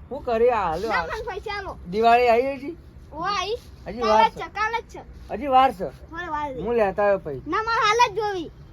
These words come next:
Speaker 1: પણ હાલ તો ચોથી લાવું લ્યા.
Speaker 2: પણ અરુભાઈ છોકરા મત લેવા ગયા.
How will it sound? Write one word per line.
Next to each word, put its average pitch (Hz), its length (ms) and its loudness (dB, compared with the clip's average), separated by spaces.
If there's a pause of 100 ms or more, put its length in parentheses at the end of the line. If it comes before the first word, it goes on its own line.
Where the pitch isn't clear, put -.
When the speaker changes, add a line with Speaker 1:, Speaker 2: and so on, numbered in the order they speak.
(120)
Speaker 1:
પણ 196 80 -2
હાલ 196 320 4
તો 285 140 -8
ચોથી 285 300 -2
લાવું 330 320 8
લ્યા. 349 280 8
Speaker 2:
પણ 466 300 -2
અરુભાઈ 466 380 0
છોકરા 440 300 -6
મત 415 240 -8
લેવા 403 260 -6
ગયા. 392 220 -8